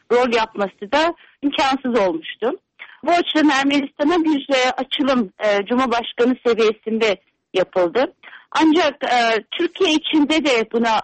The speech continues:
e, muhalif sesler var. E, Türkiye içindeki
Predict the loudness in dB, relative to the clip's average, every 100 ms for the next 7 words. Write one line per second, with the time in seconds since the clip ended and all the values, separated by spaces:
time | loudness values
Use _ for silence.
0 | -2 -4 -2 -2 0 -4 -2 -4 -2 -2
1 | -2 0 -2 -4 -8 _ -20 _ -2 0
2 | 2 2 -2 -4 -6 -2 -2 -2 0 0
3 | 0 -2